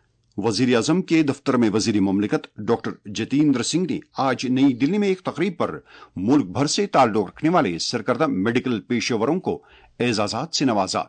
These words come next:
اس تقریب کا اہتمام انڈین میڈیکل ایسوسی ایشن نے ڈاکٹرز ڈے ایوارڈز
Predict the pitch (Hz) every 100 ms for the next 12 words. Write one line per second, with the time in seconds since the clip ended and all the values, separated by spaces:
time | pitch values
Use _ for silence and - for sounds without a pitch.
0 | - 117 - 113 127 117 - 98 90 123
1 | 123 - - _ - - _ - 131 127
2 | 156 202 180 135 135 139 131 131 - -
3 | 123 117 - 180 139 82 - _ - -
4 | 85 120 123 - 135 117 - 120 147 -
5 | 113 113 131 -